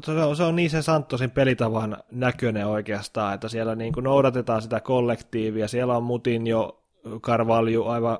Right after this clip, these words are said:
huikea keskentä kaksikko ottamassa vastaan, käynnistämässä hyökkäyksiä, sitten Gonzalo Guedes, äh, Bernardo Silva,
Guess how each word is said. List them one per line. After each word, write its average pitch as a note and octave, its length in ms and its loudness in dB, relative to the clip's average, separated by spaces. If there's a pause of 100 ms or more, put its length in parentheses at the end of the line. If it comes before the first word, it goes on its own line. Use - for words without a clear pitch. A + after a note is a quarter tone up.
(120)
huikea A2+ 360 -2
keskentä A2+ 460 -6
kaksikko - 640 -6 (460)
ottamassa A#2+ 560 0
vastaan, A2 560 0
käynnistämässä A#2+ 800 0
hyökkäyksiä, A2 840 -4
sitten A#2+ 420 -4
Gonzalo A#2 560 0 (460)
Guedes, A#2 800 2
äh, A2 460 -4
Bernardo A2 400 -4
Silva, A2 600 -2